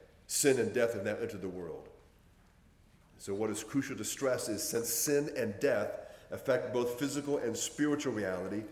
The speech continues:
so redemption, if it is to be complete, and God is to be all in all, then it must also affect both the physical and the spiritual realm. Sin and death must be destroyed.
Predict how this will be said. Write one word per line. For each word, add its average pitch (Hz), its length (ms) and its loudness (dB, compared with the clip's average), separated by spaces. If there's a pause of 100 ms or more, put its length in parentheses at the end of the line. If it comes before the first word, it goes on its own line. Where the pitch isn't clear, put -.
(240)
so 139 200 6
redemption, 123 840 2
if 110 120 -6
it 120 60 -2
is 120 120 0
to 117 100 -8
be 117 100 -4
complete, 117 640 -4 (500)
and 90 140 -10
God 123 320 4
is 131 160 2
to - 80 -6
be 123 320 -2 (240)
all 131 300 4
in 127 180 2
all, 98 640 0 (220)
then 113 120 0
it 120 140 -2
must 123 200 2
also 127 320 2
affect 117 340 0
both 117 160 2
the 104 80 -4
physical 151 840 -2 (240)
and 104 80 -6
the 98 60 -4
spiritual 104 420 -4
realm. 80 260 -8 (1120)
Sin 156 300 6
and 131 160 4
death 135 340 4
must 127 220 2
be 127 100 -4
destroyed. 98 580 -4